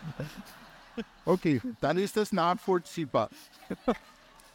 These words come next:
Dann ist das nachvollziehbar, dass nämlich innerhalb von ein paar Tagen dann doch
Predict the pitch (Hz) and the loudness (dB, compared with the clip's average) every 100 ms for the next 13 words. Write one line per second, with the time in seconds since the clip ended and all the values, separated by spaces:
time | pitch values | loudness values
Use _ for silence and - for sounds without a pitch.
0 | - - - - - - _ _ - - | -20 -20 -20 -20 -20 -20 _ _ -20 -20
1 | - - 156 196 - 202 - 131 165 - | -8 0 0 2 0 0 0 0 0 0
2 | 196 190 - 208 190 185 185 175 175 180 | -2 -2 -4 0 2 2 2 0 0 0
3 | 175 175 185 170 170 - 175 147 143 143 | -2 -2 0 0 0 -2 -4 -2 -2 -2
4 | 139 - 104 120 170 196 180 175 151 151 | -2 -2 0 0 0 -2 -2 -2 0 -2
5 | - | -4